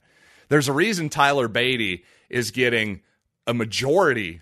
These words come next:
of the touches in the offense at this point, not only because he's an absolutely dynamic and tremendous player,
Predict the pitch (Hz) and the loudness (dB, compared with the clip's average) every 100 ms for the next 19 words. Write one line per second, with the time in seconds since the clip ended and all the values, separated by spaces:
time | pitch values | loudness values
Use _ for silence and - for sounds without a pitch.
0 | - 113 95 110 - 143 - 117 98 110 | -8 -8 -6 -6 0 0 0 -6 -4 -6
1 | 101 101 131 135 104 87 90 82 87 - | -4 -2 0 0 -4 -6 -10 -10 -10 -8
2 | 107 98 95 143 208 202 180 123 120 135 | -6 -6 -2 0 2 2 0 -2 -2 -2
3 | 117 143 113 95 - _ - 107 - 147 | -2 -4 -4 -6 -14 _ -12 -10 -2 0
4 | 160 131 147 127 113 104 98 87 104 90 | 0 -2 -4 -2 -4 -4 -8 -4 -2 -2
5 | 90 113 139 131 117 104 95 90 110 95 | -6 -4 -2 -2 -4 -6 -8 -8 -8 -6
6 | 113 120 101 - 120 117 120 120 | -6 -6 -8 -6 -2 0 0 -2